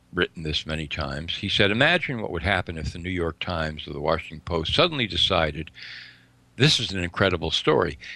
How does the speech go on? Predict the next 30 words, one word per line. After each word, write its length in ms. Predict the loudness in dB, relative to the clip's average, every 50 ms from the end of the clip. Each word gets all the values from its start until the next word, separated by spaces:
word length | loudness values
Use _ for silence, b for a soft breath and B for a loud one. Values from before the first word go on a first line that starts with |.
| B B _
and 160 | 0 0 4
not 200 | 4 4 4 4
only 240 | 4 2 2 2 2 2
are 60 | 2
we 140 | 0 0 -2
gonna 180 | -2 -4 -4
cover 380 | -4 0 2 2 2 2 -2 -6
it, 120 | -4 -4
but 160 | -6 -6 -6
we're 80 | -4 -4
gonna 200 | -2 -2 -2 -2
do 200 | -2 0 0 0
it 100 | 0 2
like 220 | 2 2 2 0
Watergate 600 | 0 0 2 2 2 2 -2 -4 -8 -10 -10 -12 -16 _ _ _ -2
as 200 | 0 0 0 -2
a 60 | -4 -10 _ _ _ _
progression 760 | -8 -6 -6 -2 2 4 4 4 6 4 2 2 0 -4 -8
of 160 | -10 -8 -8
investigations 960 | -6 -4 -2 0 0 -2 -4 -8 -8 -4 -2 -2 0 -2 -2 -4 -6 -8 -8
over 320 | -6 -6 -6 -4 -4 -4 -2
a 180 | -2 -4 -4
year. 540 | -6 -6 -4 -2 0 0 0 0 -2 -4 -10 -16 _ _ B B B B B B B B B B B B _ 2
We're 140 | 2 4
going 300 | 6 6 4 4 4 2
to 120 | 2 2 4
let 260 | 4 4 4 2 2
loose 360 | 2 2 4 4 4 2 2
the 80 | 0 -2
hounds, 760 | 0 2 2 2 2 0 -4 -10 -14 -18 _ -14 -14 -14